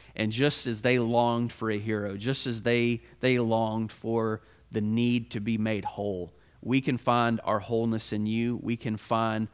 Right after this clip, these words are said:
our rest and our peace in you. But Lord, it's up to us whether or not we will choose to hear your word,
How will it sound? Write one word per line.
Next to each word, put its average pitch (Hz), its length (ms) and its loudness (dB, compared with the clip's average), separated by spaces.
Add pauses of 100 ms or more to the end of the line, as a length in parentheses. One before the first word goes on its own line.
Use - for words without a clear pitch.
(240)
our 104 200 0
rest 110 460 -2
and 107 140 -4
our 104 120 -2
peace - 340 -4
in 107 120 -2
you. 113 300 -2 (640)
But 120 120 2
Lord, 147 280 4
it's 143 160 0
up 139 140 2
to - 120 -2
us 117 460 2
whether 120 320 -2
or 110 60 0
not 110 340 -2
we 113 180 -2
will 104 440 -2
choose 117 720 -4 (120)
to 120 100 -6
hear 120 220 -2
your 110 200 -2
word, 107 360 -6